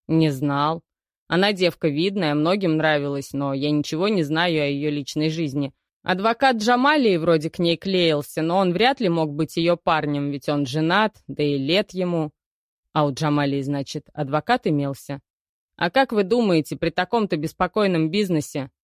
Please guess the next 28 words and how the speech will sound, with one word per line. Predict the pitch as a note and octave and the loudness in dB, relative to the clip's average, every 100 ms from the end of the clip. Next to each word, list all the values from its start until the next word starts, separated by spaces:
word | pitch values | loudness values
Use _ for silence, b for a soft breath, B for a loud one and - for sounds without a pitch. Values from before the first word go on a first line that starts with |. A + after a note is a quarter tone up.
| - | -4
он | C4+ C#4 | 0 2
улаживал | G3+ A3+ A3 E3 D#3 | 2 2 0 0 -4
споры, | - - G3+ G#3 E3 D#3 - | -6 -4 0 2 2 -2 -8
решал | E3 - A3 F#3+ | -6 0 0 2
вопросы | D#3+ F#3 G3+ F#3+ | 0 0 -4 -4
с | - | -6
недовольными | F3 E3 E3 E3 D#3 D3+ | -2 0 2 2 0 -4
клиентами? | - D#3+ D#3 D3+ C#3 D3 C#3+ _ _ _ _ | -4 -4 -2 -2 -2 -4 -6 _ _ _ _
Я | - G#3 | -2 0
подробностей | G3 F#3 G#3 F#3 D#3+ - | 0 0 0 0 -2 -2
не | E3 E3 | -2 -2
знаю, | G3 G3 D#3 C3+ | 0 0 0 -2
сами | - F#3+ F3+ D3+ | -4 -2 0 0
понимаете. | D3+ C#3+ C#3+ C#3 C3+ - C3+ _ _ _ _ _ _ _ _ | -2 -2 -2 -4 -6 -10 -12 _ _ _ _ _ _ _ _
Выйдя | E3 E3 C#3 D3 | -2 0 0 -4
из | - | -6
супермаркета, | D#3+ - F#3 G3+ G#3 E3+ - D3+ | -12 -8 -4 -2 -4 -6 -2 -2
Антон | D#3 F3+ D#3 | 0 -2 -2
сел | - D#3 | -4 -4
в | D3+ | -2
машину, | D#3+ - A#3 F3+ | -4 -4 -2 -2
но | C#3+ C#3+ | -2 -4
сразу | C#3 F3 F3 D#3 | -6 -4 -2 -2
не | E3 | -4
тронулся, | - G#3+ E3+ C#3+ - D3 | -4 -2 0 -2 -4 -8
размышляя | C#3 D3+ - F3 E3+ | -4 -6 -4 -2 -2
над | D3 C#3+ | -2 -4
услышанным. | D#3+ - D#3 - D3 C#3 | -8 -8 -8 -6 -4 -4